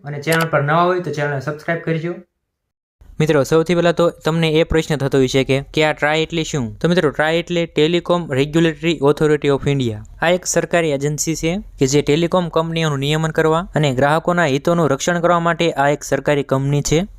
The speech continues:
અને ટેલિકોમ કંપનીઓ એટલે કે Jio, Airtel, વી આઈ, બી એસ એન એલ વગેરે જેવી કંપનીઓને આ ટ્રાય એજન્સીના નિયમો અને શરતોને અમલમાં લેવા પડે છે.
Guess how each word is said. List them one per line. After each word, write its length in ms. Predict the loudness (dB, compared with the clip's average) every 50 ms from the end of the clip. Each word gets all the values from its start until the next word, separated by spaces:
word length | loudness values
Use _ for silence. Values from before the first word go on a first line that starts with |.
| -6 -2
અને 200 | 0 2 2 2
ટેલિકોમ 420 | 2 2 2 2 0 0 0 0
કંપનીઓ 560 | 0 0 0 0 0 0 2 2 2 0 0 0
એટલે 180 | 0 2 2 2
કે 100 | 2 2
Jio, 440 | 0 0 2 2 4 4 4 2 2
Airtel, 360 | 0 -2 0 0 0 0 -2
વી 200 | -2 0 2 2
આઈ, 280 | 2 2 0 -2 -4 -2
બી 160 | 0 2 2
એસ 200 | 2 2 0 -2
એન 100 | -2 -2
એલ 160 | -2 -4 -6 -8 -4 -2
વગેરે 280 | 0 0 2 2 2 2
જેવી 200 | 4 2 2 2
કંપનીઓને 720 | 2 0 -2 0 0 0 2 2 2 0 0 -2 -4 -6 -6 -4 -4
આ 60 | -2
ટ્રાય 260 | 0 0 0 2 2
એજન્સીના 520 | 0 0 0 -2 -4 -2 -2 0 0 0
નિયમો 380 | 0 0 0 0 2 2 2 2
અને 100 | 0 0
શરતોને 640 | 0 0 2 2 2 2 2 0 0 0 -2 -2 0
અમલમાં 380 | 0 0 2 2 2 2 2 2
લેવા 240 | 2 2 2 2 2
પડે 220 | 2 2 2 0
છે. 240 | 0 0 0 -2